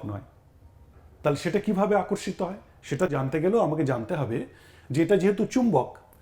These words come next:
আর চুম্বক পদার্থের মধ্যে কি হয়? এই যে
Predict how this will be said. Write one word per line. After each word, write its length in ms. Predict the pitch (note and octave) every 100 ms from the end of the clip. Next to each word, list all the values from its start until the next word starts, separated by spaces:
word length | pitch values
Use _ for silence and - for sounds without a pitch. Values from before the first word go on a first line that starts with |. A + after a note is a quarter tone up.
| - - -
আর 80 | -
চুম্বক 280 | F3+ F#3 A3+ A3
পদার্থের 380 | G3+ A3 A3 G#3+
মধ্যে 180 | G#3+ G#3 -
কি 60 | G#3
হয়? 200 | A#3+ D#4+ - - - _ -
এই 160 | A3 C4
যে 80 | D#4+